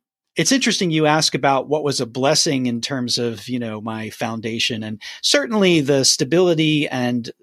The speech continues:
um, loving nature of the household I grew up in were unquestionably blessings. But what's kind of interesting, I was just speaking with someone recently about this, is that as a teenager, a lot of things were really jarring to me. And I went through what I,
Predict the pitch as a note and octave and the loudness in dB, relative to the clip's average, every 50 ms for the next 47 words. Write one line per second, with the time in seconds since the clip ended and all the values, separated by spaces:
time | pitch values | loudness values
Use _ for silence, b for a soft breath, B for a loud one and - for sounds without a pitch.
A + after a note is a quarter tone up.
0 | _ - C3+ B2+ A#2 A2+ A2 A2 A#2 B2 - _ _ D3+ C3+ C#3 C#3+ D3+ D3 D3+ | _ -12 -10 -6 -4 -4 -4 -6 -8 -14 -16 _ _ -10 -2 2 2 4 4 2
1 | C#3 C3+ C3+ C#3+ - B2+ B2 B2 C3+ C3 - - C#3 C3 C3 - - A#2+ A#2+ A#2+ | 2 2 0 -2 -4 -2 0 0 0 0 0 0 0 0 0 -2 -2 -2 -2 -2
2 | A2 A2 - b b b b b b b _ - A2 - - B2 C#3+ C#3 - - | -4 -6 -14 b b b b b b b _ -6 -6 -2 2 2 2 2 0 0
3 | C#3 B2 A#2 A#2 A2+ A#2+ A#2 A#2+ B2+ C#3+ D#3 D3+ - D3 B2+ B2 A#2+ A#2 - - | 0 0 0 -2 -2 -4 -2 2 2 2 2 2 2 2 2 2 0 0 -2 -6
4 | _ _ C3 B2 A#2 B2 A#2+ A#2 A#2 A2+ A2+ A#2 - _ _ _ _ _ _ _ | _ _ -14 -6 -2 0 2 2 2 0 -2 -4 -8 _ _ _ _ _ _ _
5 | - C#3+ D3+ C3+ - - D#3+ D3+ - - C#3 C3+ A#2+ A#2 A#2+ A#2 A2+ A2 - A#2+ | -4 -2 -2 -2 0 0 0 2 2 0 -2 -4 -6 -6 -6 -6 -6 -6 -2 0
6 | A#2+ C#3 C#3+ - B2+ A2 G#2 - - - B B B B B - D#3+ F3+ F#3+ - | 2 2 2 0 -2 -2 -6 -6 -6 -6 B B B B B -2 0 2 2 2
7 | - - G#3+ G#3 E3+ F#3+ F#3+ - G#3 - - F#3 D#3+ D#3 D3+ C3+ - E3 D3+ - | 2 2 2 2 2 0 -2 -2 -4 -2 0 0 2 2 2 0 0 -2 -2 -2
8 | - - F3+ D#3+ - E3+ D3+ C#3+ C3+ - - D3+ C#3+ C3+ B2+ C#3+ E3 - - - | -2 -2 -2 -2 -2 -2 -2 0 0 0 0 0 -2 -2 -2 0 0 0 0 -2
9 | - D#3 D3+ C3 B2 C3 B2+ B2 - - C3+ B2 - C#3 B2 - C#3+ C3 B2 B2+ | -2 -2 -2 0 2 2 0 0 0 -2 -4 -2 -2 -4 -4 -4 -2 -2 -2 -2
10 | B2+ - B2+ - - - A3+ A#3 G#3 D3+ C#3 B2 B2 C#3 C#3 C3+ - _ - - | -2 -2 -2 -4 -2 0 2 2 2 2 2 2 2 2 2 2 -2 _ -4 -2
11 | D#3 D#3+ F3+ G3+ A#3 B3+ B3+ B3 - F#3+ F#3 E3+ D#3 - F3 D#3+ C#3+ C#3+ E3 F3+ | 2 4 4 4 4 2 0 0 0 0 2 0 0 0 0 0 2 2 2 2
12 | F3+ E3 D#3 D3 A2+ A#2 A#2 C#3 C#3 D#3+ D#3+ E3 D#3 C#3 C3 - - C#3+ C3+ B2+ | 2 2 -2 -2 -2 0 2 4 4 6 4 4 2 2 0 0 0 0 0 0
13 | B2+ B2 C3+ C3+ C3+ D3 E3 F3 - - - D#3+ D#3 C#3 C3+ C#3 C3+ C3 C#3+ C#3+ | 0 2 0 2 2 2 0 0 -2 -4 -2 0 0 2 2 2 4 4 4 2
14 | C#3+ D3 | 2 -2